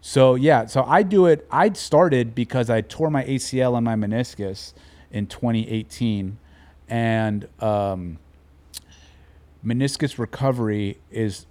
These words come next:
miserable, but it could heal itself. And I had known that fasting, uh, um, uh,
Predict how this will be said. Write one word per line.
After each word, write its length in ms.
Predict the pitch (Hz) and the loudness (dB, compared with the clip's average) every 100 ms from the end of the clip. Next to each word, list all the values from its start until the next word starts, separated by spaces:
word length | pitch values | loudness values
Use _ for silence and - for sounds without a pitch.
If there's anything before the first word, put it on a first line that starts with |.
| - | -4
miserable, 580 | 110 127 113 107 104 | 0 0 0 -4 -2
but 140 | 95 107 | -2 -4
it 120 | 107 | -6
could 300 | - 160 147 | -4 -2 -2
heal 320 | - 143 135 | -4 -4 -2
itself. 640 | 113 - 95 82 - - - _ - - - - | -4 -8 -10 -10 -14 -20 -20 _ -20 -20 -20 -10
And 140 | 113 | -4
I 100 | 123 | 0
had 140 | 147 131 | 2 2
known 400 | 131 131 135 123 | 2 4 2 2
that 220 | 107 - - _ _ | -2 -6 -16 _ _
fasting, 840 | - 120 120 - 123 113 110 107 - _ _ _ _ - | -6 -2 -2 -4 -4 -2 -2 -6 -14 _ _ _ _ -14
uh, 320 | - 104 101 92 - - - | -4 -2 -2 -6 -12 -20 -14
um, 540 | 101 101 104 - - - _ _ _ - | -10 -10 -12 -16 -18 -20 _ _ _ -20
uh, 340 | 107 92 - | -16 -16 -18